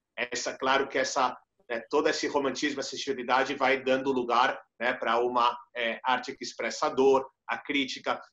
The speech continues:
Eu lembro também que nos primeiros an-, anos, é, de Israel, é, logo pós, é, o Holocausto, a Shoah, a gente tem que lembrar também que artistas buscaram também retratar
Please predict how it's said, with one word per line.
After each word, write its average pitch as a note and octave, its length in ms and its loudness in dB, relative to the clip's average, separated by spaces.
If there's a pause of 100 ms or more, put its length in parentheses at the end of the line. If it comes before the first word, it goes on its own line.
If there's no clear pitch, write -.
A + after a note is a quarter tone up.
(100)
Eu A#2+ 80 -2
lembro D3+ 300 2
também D3 260 2
que D3 100 -4
nos C3 160 -2
primeiros C#3 720 0
an-, C3 60 2
anos, C3+ 440 -2
é, A#2 220 -6
de A#2+ 140 -10
Israel, B2 680 2
é, A2 140 -4
logo C3 520 2
pós, C#3 480 2 (280)
é, A2+ 680 -2
o A#2+ 120 -4
Holocausto, C3 640 4
a A2 40 -6
Shoah, B2 600 2 (300)
a - 60 -14
gente - 160 -10
tem C3+ 100 -4
que - 60 -14
lembrar C3 300 0
também C#3 280 -2
que C#3 100 -6
artistas D3+ 640 -2 (140)
buscaram D#3+ 680 2
também C3 220 -4
retratar B2+ 600 -2